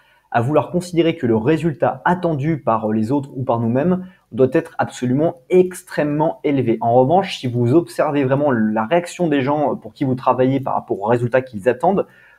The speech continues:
très souvent, lorsque vous leur livrez le travail, ils vont se rendre compte que vous avez fait quelque chose de vraiment beaucoup plus incroyable que ce qu'ils attendaient de voir arriver. Donc, ce que vous pouvez réussir à faire, c'est au petit à petit dégrader,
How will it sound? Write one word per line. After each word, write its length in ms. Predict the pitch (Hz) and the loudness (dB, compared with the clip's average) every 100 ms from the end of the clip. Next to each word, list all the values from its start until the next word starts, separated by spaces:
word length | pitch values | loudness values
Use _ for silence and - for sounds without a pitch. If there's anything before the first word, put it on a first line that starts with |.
| _ | _
très 200 | - 180 | 0 0
souvent, 440 | 175 151 135 170 143 | 2 0 2 2 2
lorsque 260 | - - | -2 0
vous 200 | 120 110 | 0 4
leur 160 | 113 110 | 2 4
livrez 300 | 170 165 123 | 0 2 0
le 60 | |
travail, 300 | - 135 147 | 0 2 4
ils 80 | 180 | 2
vont 100 | 127 | 0
se 80 | 120 | -4
rendre 200 | 135 127 | -6 -2
compte 180 | 185 185 | -4 -4
que 60 | |
vous 100 | 117 | 0
avez 60 | 120 | -2
fait 140 | 117 | 0
quelque 160 | 113 113 | -4 -2
chose 180 | 175 120 | -2 -2
de 200 | 110 107 98 | -2 -2 -4
vraiment 540 | 117 170 180 170 - 110 104 | 2 4 4 2 0 -10 -6
beaucoup 280 | 190 185 185 | -4 -4 -6
plus 340 | - 180 - _ 107 | -2 -4 -4 _ -6
incroyable 480 | 160 165 135 139 151 | -6 -2 2 2 0
que 80 | 131 | -8
ce 100 | 127 | -10
qu'ils 400 | _ 127 104 107 | _ -12 -10 -2
attendaient 480 | 165 156 127 143 - _ - _ _ | -2 -2 -4 -4 -6 _ -20 _ _
de 160 | 113 156 | 0 2
voir 340 | 135 151 165 - | 4 2 2 2
arriver. 360 | 147 143 113 | 0 0 -2
Donc, 200 | 107 110 | 0 -2
ce 80 | - | -2
que 80 | 185 | 0
vous 80 | 180 | 0
pouvez 200 | 165 156 | 2 2
réussir 300 | 143 - 113 | 2 2 2
à 80 | 113 | 4
faire, 180 | 180 | 0
c'est 140 | 180 127 | 0 2
au 80 | 123 | 2
petit 400 | - 180 170 165 | 0 -8 0 0
à 60 | |
petit 340 | - 131 - 160 | 0 -12 -10 -12
dégrader, 880 | 110 147 214 156 170 - 160 233 | -6 0 2 4 2 2 -2 -2